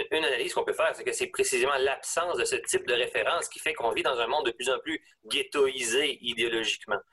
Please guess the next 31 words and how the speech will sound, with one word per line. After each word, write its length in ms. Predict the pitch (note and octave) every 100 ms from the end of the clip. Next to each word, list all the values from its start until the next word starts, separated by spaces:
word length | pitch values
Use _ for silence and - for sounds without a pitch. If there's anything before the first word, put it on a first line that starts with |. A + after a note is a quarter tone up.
| - - - -
Euh, 100 | A2
je 80 | -
suis 140 | G3
pas 100 | C4
certain 560 | - - - - C4 B3 - _ _ _ _ -
qu'on 120 | A#2
serait 180 | - C3
capable 420 | C3+ B2+ D#3+ D#3
aujourd'hui 480 | F#3 D#3+ - F#3 F#3+
de 80 | -
réécrire 580 | A#2+ F3+ D#3 - F#3 F#3+
une 120 | -
charte 260 | E3 - C3+
universelle 440 | B2 A#2+ - D3
des 80 | A#2+
droits 220 | A#2 A#2
de 60 | A2+
l'homme. 220 | G#2 - _ _ _ _ -
Euh, 800 | G#2 G2+ G2+ G2 F#2+ F#2 F2 E2 -
on 140 | A#2 -
perd 280 | E3+ F#3 C3
aujourd'hui 320 | A#2+ A#2+ B2
beaucoup 260 | C3 - -
cette 220 | C3 A2+
dimension 560 | A#2 A#2+ A2+ - C3+ B2+
de 80 |
l'universel, 760 | A#2 B2 A#2+ A#2+ - C3 B2+ A2
où, 400 | G#2+ A#2 A#2+ -
où 60 | -
chacun 460 | D3+ - F#3 D#3+
maintenant 340 | A#2 A#2+ C3+